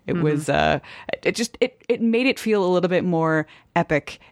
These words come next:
Speaker 1: and cool to have Captain Sheridan and Delenn there together. You know, she's
Speaker 2: Right.
Speaker 1: Ranger One, he's a military guy who's got all this experience, and it just,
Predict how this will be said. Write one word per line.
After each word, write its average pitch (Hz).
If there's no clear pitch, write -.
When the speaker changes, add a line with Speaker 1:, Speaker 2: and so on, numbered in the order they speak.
Speaker 1:
and 170
cool 160
to 156
have 147
Captain 160
Sheridan 151
and 180
Delenn 147
there 175
together. 143
You 143
know, 143
she's 190
Speaker 2:
Right. 170
Speaker 1:
Ranger 160
One, 156
he's 190
a 190
military 165
guy 151
who's 156
got 156
all 139
this 143
experience, 147
and 143
it 139
just, -